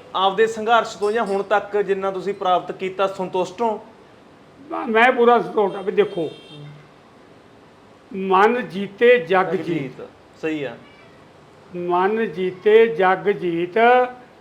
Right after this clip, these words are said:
Speaker 2: ਜੇ ਬੰਦ-, ਆਪਾਂ ਨੂੰ ਸਬਰ ਤੇ ਸੰਤੋਖ ਨਹੀਂ ਨਾ ਹੈਗਾ,
Speaker 1: ਹੂੰ।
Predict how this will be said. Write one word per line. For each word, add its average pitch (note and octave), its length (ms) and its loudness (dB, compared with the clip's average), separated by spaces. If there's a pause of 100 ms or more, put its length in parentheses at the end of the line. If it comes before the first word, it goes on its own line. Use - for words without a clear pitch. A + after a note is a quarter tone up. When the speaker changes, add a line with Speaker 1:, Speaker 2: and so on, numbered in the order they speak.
(600)
Speaker 2:
ਜੇ A3+ 240 10
ਬੰਦ-, G#3+ 240 -4
ਆਪਾਂ A#3 360 2
ਨੂੰ A#3 160 -2
ਸਬਰ G#3+ 360 0
ਤੇ A3+ 180 4
ਸੰਤੋਖ G#3+ 500 6
ਨਹੀਂ G#3 180 2
ਨਾ A3+ 160 6
ਹੈਗਾ, G3+ 400 4
Speaker 1:
ਹੂੰ। D3+ 280 -12